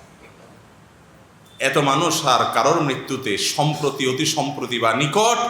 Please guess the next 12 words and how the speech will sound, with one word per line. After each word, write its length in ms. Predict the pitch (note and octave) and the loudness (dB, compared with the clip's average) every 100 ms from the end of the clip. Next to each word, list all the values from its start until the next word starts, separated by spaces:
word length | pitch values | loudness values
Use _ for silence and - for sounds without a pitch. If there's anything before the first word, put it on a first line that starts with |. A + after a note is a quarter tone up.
| F#3 | 0
অতীতে 280 | E3 D#3+ C#3 | -2 -2 0
আর 280 | C3 C#3+ - - - - | 2 4 2 -2 -10 -4
কেঁদেছেন 420 | D3 D3+ D3+ G#3 G3 D#3 | 0 0 0 0 -2 0
বলে 140 | C#3+ - | -2 -2
খুঁজে 220 | B2+ B2+ A#2+ | -2 -2 2
পাওয়া, 260 | A2 A#2 G3+ - - - - - - - - - - - - | 4 4 4 2 -2 -8 -14 -16 -18 -20 -20 -20 -20 -20 -10
ঠিক 100 | C#3 C3 | -4 0
না 40 | A#2 | 0
বেঠিক? 260 | G#2+ G#2+ - - - - E2+ - G2 G2+ F#2 - - - - - - | 0 -4 -8 -16 -20 -16 -12 -10 -8 -10 -12 -16 -20 -20 -20 -10 -6
তাহলে 220 | A#2 B2 | -2 -2
বোঝা 240 | A#2 C#3+ | -2 -2
গেল, 200 | C#3 G2+ | 0 -2